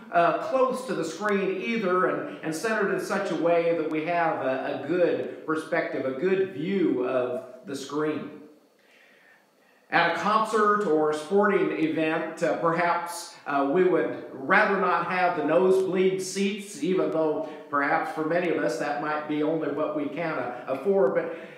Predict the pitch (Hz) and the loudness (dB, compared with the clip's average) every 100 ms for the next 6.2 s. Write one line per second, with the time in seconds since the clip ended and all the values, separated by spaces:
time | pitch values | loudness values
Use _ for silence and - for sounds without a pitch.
0 | - 226 226 226 214 - 254 269 240 202 | -2 0 0 0 -2 0 2 4 4 4
1 | 226 269 262 208 147 - - 151 170 170 | 2 0 0 0 0 -2 -2 0 2 2
2 | 175 196 202 196 180 - - 220 226 185 | 0 2 2 2 0 -2 -2 0 2 2
3 | 147 143 151 165 156 156 - - 180 190 | 0 -4 0 4 4 2 -4 -2 2 2
4 | 185 190 180 170 156 - - 262 262 147 | 2 4 4 4 2 -2 -2 -2 0 -4
5 | - - 165 - - - 135 156 175 170 | -6 -4 -2 -2 -6 -8 -10 -2 2 2
6 | 165 - | 0 -4